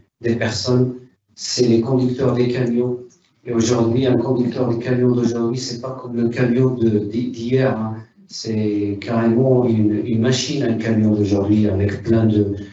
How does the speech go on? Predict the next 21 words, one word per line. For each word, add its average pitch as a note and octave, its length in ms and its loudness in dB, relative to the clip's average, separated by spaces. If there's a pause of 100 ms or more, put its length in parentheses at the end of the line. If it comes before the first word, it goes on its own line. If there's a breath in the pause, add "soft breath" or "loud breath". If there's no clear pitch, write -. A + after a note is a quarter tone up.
(360 loud breath)
de A#2 140 2
fonctionnalités A#2 1040 -4
et A2+ 60 0
tout A2 140 -6
ça. C#3+ 520 0
Il A#2 140 2
faut B2+ 140 2
avoir B2 300 0
cette - 240 -8
conscience D3+ 760 -2 (540)
des B2 240 0
impacts D3 640 -2
qu'un B2 380 2
conducteur D3 580 0
de B2+ 80 2
camion C#3+ 400 0
qu'il C3 200 -6
a C#3 120 0
sur B2+ 260 -4
le B2 120 4
coup E3+ 420 -2